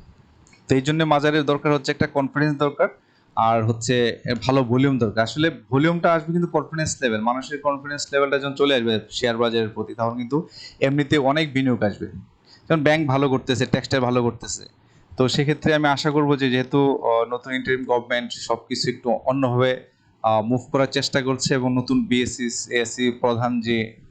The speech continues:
আছেন উনি অবশ্য অনেক, অনেক প্রজ্ঞাবান এবং অনেক ব্যাংকিং সেক্টর নিয়ে যথেষ্ট ওনার, আহ,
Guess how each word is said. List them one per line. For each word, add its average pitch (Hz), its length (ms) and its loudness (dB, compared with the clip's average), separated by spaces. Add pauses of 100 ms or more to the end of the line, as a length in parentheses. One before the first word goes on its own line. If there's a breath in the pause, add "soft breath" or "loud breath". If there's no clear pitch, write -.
(360 soft breath)
আছেন 110 380 -2
উনি 127 320 2
অবশ্য 127 300 0
অনেক, 123 320 0
অনেক 120 260 0 (420)
প্রজ্ঞাবান 127 680 2
এবং 110 240 2
অনেক 110 360 -2
ব্যাংকিং 120 360 0
সেক্টর 123 320 -4
নিয়ে 120 160 -2
যথেষ্ট 113 420 -2
ওনার, 113 520 0 (460 soft breath)
আহ, 107 120 2